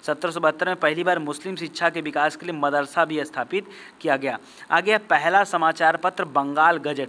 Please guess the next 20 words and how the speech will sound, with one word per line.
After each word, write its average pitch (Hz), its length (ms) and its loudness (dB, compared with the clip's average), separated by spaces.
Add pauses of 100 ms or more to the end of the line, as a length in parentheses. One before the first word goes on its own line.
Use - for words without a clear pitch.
ये 196 360 -2 (340)
कब 190 180 2
प्रस-, 165 180 -2
प्रकाशित 156 680 0
हुआ, 165 140 0
तो 208 120 -4
सत्रह 196 480 -2
सौ 196 140 -4
अस्सी - 400 -4
में 190 100 -6
प्रकाशित 147 480 -2
हुआ 156 120 0
था 175 120 -2
बंगाल 143 640 2 (340)
गजट, 139 280 -2 (140)
ठीक 202 160 -4
है, 127 100 -6 (320)
जेम्स 170 240 -4
ऑगस्टस 156 400 -2
सिक्की। 143 340 -10